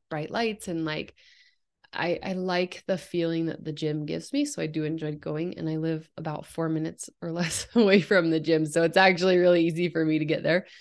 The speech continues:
Um, so some days I'll start with the prayer and, and the study and,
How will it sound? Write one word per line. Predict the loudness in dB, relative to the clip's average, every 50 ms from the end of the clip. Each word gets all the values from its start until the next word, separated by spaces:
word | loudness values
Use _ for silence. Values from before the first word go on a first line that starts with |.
| -20 -20 -20 -20 _ _ _ 0
Um, | 4 6 6 8 8 6 4 4 2 2 0 -2 -4 _ _ _ _ _ _ _ _ _ _ _ _ -20 -8 _
so | 2 2 4
some | 6 6 8
days | 8 8 8 8
I'll | 8 6
start | 6 6 6 6 6 6
with | 4 2 2 0
the | 0 -2 -2 -4 _
prayer | -4 2 4 6 6 6 6 6 4 2
and, | 0 0 -2 -2
and | -2 -2 -2 -2 -2 -2
the | -2 -4
study | -4 -2 0 0 0 2 2 2 2 2
and, | 2 0 -2 -4